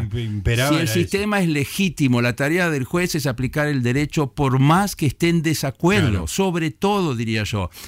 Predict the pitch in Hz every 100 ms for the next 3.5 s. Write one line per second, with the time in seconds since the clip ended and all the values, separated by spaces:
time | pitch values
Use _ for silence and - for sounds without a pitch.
0 | - _ - 139 175 220 202 196 202 196
1 | 165 160 151 180 160 110 113 139 170 185
2 | 170 151 127 180 170 - 143 123 156 165
3 | 143 147 127 76 64